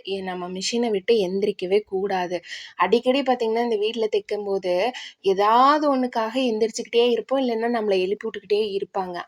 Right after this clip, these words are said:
அந்த மாதிரி வந்து தயவு செஞ்சு வச்சுக்காதீங்க. நான் அதுக்கப்புறம் ஸ்ட்ரிக்டா சொல்லிட்டேன், "இனிமே யாராவது என்னை வந்து தைக்கும்போது எழுப்புனீங்க, டிஸ்டர்ப் பண்ணீங்கன்னா பாருங்க" அப்படின்னு சொல்லி. அப்புறம் அப்பையிலேருந்து எங்க வீட்ல யாருமே வந்து நான் ஸ்டிச் பண்ணும்போது என்னை வந்து தொந்தரவு பண்றதே கிடையாது.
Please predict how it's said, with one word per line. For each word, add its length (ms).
அந்த 200
மாதிரி 240
வந்து 280
தயவு 240
செஞ்சு 400
வச்சுக்காதீங்க. 640
நான் 180
அதுக்கப்புறம் 440
ஸ்ட்ரிக்டா 500
சொல்லிட்டேன், 480
"இனிமே 360
யாராவது 500
என்னை 180
வந்து 280
தைக்கும்போது 640
எழுப்புனீங்க, 560
டிஸ்டர்ப் 380
பண்ணீங்கன்னா 400
பாருங்க" 500
அப்படின்னு 380
சொல்லி. 320
அப்புறம் 340
அப்பையிலேருந்து 580
எங்க 160
வீட்ல 280
யாருமே 520
வந்து 200
நான் 160
ஸ்டிச் 280
பண்ணும்போது 440
என்னை 180
வந்து 180
தொந்தரவு 400
பண்றதே 380
கிடையாது. 560